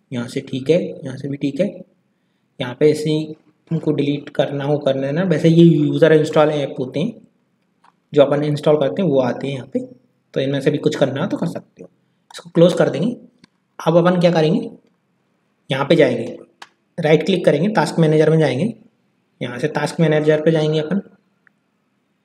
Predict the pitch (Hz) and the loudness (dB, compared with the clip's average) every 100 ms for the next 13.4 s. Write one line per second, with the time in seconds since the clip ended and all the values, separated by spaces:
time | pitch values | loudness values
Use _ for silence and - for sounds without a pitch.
0 | _ _ _ _ _ _ _ _ 160 160 | _ _ _ _ _ _ _ _ 0 2
1 | 147 135 160 202 180 - 165 151 165 170 | 2 2 0 0 -6 -6 0 0 0 -2
2 | - _ - 165 - 151 160 240 - - | -12 _ -6 -6 -4 -2 0 -2 -4 -14
3 | _ _ - 131 131 147 127 127 - 156 | _ _ -12 -6 -2 0 -2 -4 -6 2
4 | 151 147 165 - 143 151 143 143 151 - | 4 4 0 -4 -8 -6 -4 -2 -4 -2
5 | 151 139 165 226 - - _ _ - 156 | -4 2 2 0 -4 -16 _ _ 0 0
6 | 156 - 135 131 233 - _ _ _ _ | 2 0 -2 -2 -6 -8 _ _ _ _
7 | - 170 143 135 135 - 156 165 175 175 | -8 -2 0 0 0 0 -2 -2 2 4
8 | 180 165 - 143 127 143 117 - - _ | 4 4 0 -4 -4 -4 -4 -10 -20 _
9 | _ _ _ _ _ - 139 165 - 262 | _ _ _ _ _ -8 -2 0 2 0
10 | - - 170 - 180 185 151 175 240 185 | -2 -8 -6 0 2 2 0 0 0 4
11 | 170 175 190 185 - _ 147 147 160 170 | 4 4 -2 -6 -12 _ 0 4 6 4
12 | 160 143 127 110 - - - _ - _ | 2 -2 -2 -6 -8 -16 -20 _ -20 _
13 | _ _ 160 | _ _ 2